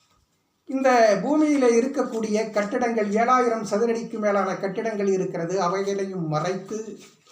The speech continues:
முறைகேடாக இந்த செய்யப்பட்ட இந்த பத்திரம்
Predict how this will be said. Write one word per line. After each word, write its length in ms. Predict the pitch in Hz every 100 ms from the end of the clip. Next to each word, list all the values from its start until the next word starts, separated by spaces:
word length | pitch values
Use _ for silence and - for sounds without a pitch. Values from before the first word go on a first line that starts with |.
| _ -
முறைகேடாக 580 | 175 208 226 226 220 226
இந்த 240 | 202 160
செய்யப்பட்ட 640 | 151 185 202 196 175 -
இந்த 500 | 165 156 143 139 - -
பத்திரம் 680 | 175 170 196 196 202 202